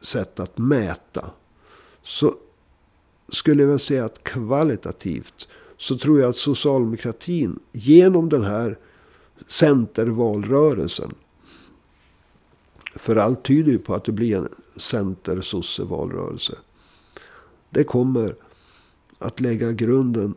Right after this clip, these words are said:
för en mycket mörk framtid för Socialdemokraterna. Och det var därför som jag ansåg att Stefan Löfven skulle ha avgått efter valet tjugohundraarton, både för partiets skäl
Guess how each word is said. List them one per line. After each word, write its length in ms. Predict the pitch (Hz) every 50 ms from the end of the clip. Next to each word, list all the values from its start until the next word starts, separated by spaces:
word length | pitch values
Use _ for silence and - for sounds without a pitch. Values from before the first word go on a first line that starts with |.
| - -
för 260 | - - - 120 120
en 200 | 117 113 107 - - _
mycket 440 | - 147 165 156 - - - 131 131
mörk 760 | 110 107 120 131 143 156 127 87 85 - - _ - - - - - _ _ _
framtid 760 | - - - - 113 85 78 - - - - 113 95 - - - - -
för 160 | - - -
Socialdemokraterna. 1040 | - - 113 - - - 104 - - 50 - - - - 65 76 - - - - - - -
Och 380 | - - - - - - 123
det 60 | 147
var 140 | 147 151 151
därför 400 | - 151 151 151 151 - - 135
som 220 | 113 - 110 107 110
jag 120 | 104 101
ansåg 420 | 95 64 76 104 - - 107 113
att 80 | 104 -
Stefan 420 | - - 113 113 110 - 110 110
Löfven 380 | 110 113 117 139 147 143 139 135
skulle 340 | - - - 120 113 104 110
ha 120 | 107 - -
avgått 720 | - 131 123 113 113 113 147 156 156 156 - - - - - _ _ _ _ -
efter 280 | - 107 - - 123
valet 420 | 110 110 117 135 135 131 120 - -
tjugohundraarton, 1300 | - - 120 117 110 113 107 110 107 101 101 101 - - - 123 120 113 107 - _ - 139 147 147 143 - - - - - - _ _
både 200 | - 131 135 139
för 180 | 127 - 135 123
partiets 600 | - - 127 - - - 143 160 160 147 127 -
skäl 460 | - - - 131 131 131 131 131 127